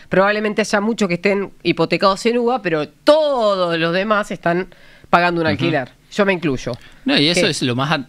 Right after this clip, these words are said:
Speaker 3: eh, interesante de todo esto, me parece. ¿Por qué se le presta tanta atención al, al hipotecado o a la hipoteca cuando
Speaker 1: Porque
Speaker 3: la
Speaker 1: eso
Speaker 3: mayoría de
Speaker 1: arruina.
Speaker 3: la gente alquila?
Speaker 1: Bueno, listo. Entonces
Speaker 3: ¿Y qué
Speaker 1: la
Speaker 3: tiene de malo, aparte, ser inquilino de
Speaker 1: No,
Speaker 3: última?
Speaker 1: no, no, de, ni, nada de malo. La pregunta es,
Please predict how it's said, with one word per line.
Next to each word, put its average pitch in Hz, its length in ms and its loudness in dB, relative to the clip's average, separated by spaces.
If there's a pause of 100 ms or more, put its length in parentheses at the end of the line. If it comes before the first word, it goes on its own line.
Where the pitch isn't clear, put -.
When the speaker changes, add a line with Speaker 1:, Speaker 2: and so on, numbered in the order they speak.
(140)
Speaker 3:
eh, 90 360 -14
interesante 117 480 -6
de 110 80 0
todo 113 180 -2
esto, 127 200 -4
me 98 80 -6
parece. 98 480 -8
¿Por 117 180 -8
qué 151 120 -6
se 160 140 -4
le 120 100 -2
presta 117 240 -6
tanta 123 240 -4
atención 117 520 -4 (540)
al, 120 380 -4
al 110 160 -6
hipotecado 110 920 -4 (120)
o 113 120 -6
a 110 40 -4
la 113 80 -4
hipoteca 139 420 -2
cuando 127 100 -2
Speaker 1:
Porque 196 140 0
Speaker 3:
la - 60 0
Speaker 1:
eso 120 80 0
Speaker 3:
mayoría 180 220 2
de 160 60 2
Speaker 1:
arruina. - 20 0
Speaker 3:
la - 40 -6
gente 160 200 -4
alquila? 123 680 -4 (320)
Speaker 1:
Bueno, 151 300 0 (120)
listo. 165 320 -2
Entonces 185 240 0
Speaker 3:
¿Y 196 40 4
qué - 20 2
Speaker 1:
la 196 60 2
Speaker 3:
tiene 202 140 0
de 151 60 0
malo, 143 240 0
aparte, 101 440 -6
ser - 340 -6
inquilino 104 540 -4
de 92 120 -8
Speaker 1:
No, 277 100 2
Speaker 3:
última? 294 40 0 (120)
Speaker 1:
no, - 80 -
no, 226 100 -4
de, 175 120 -2
ni, 147 360 -2
nada 220 260 0
de 190 100 -2
malo. 180 240 0
La 156 120 0
pregunta 226 480 0
es, 247 340 -4